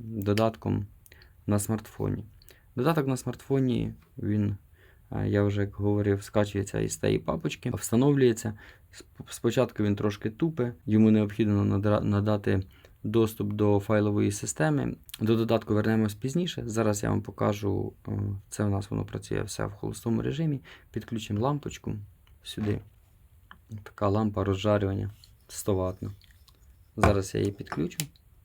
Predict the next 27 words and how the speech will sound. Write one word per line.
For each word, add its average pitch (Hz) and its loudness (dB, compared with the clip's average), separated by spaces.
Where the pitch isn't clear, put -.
і 135 -2
побачимо, 107 -4
що - -6
у 110 0
нас 110 -2
тут 107 -6
буде 101 0
писати. 101 -6
Так, 107 -2
бачимо, 113 -2
що 107 -8
споживає 107 0
дев'яносто 104 -2
п'ять 110 -2
ватт 156 -4
із 117 0
електромережі, 117 2
частота 110 -2
п'ятдесят 113 -2
герц, 147 -2
поверфактор 117 -4
одиниця. 110 0
Ну, 175 6
поверфактор — 139 2
це 107 0
відношення 104 2
активної 101 2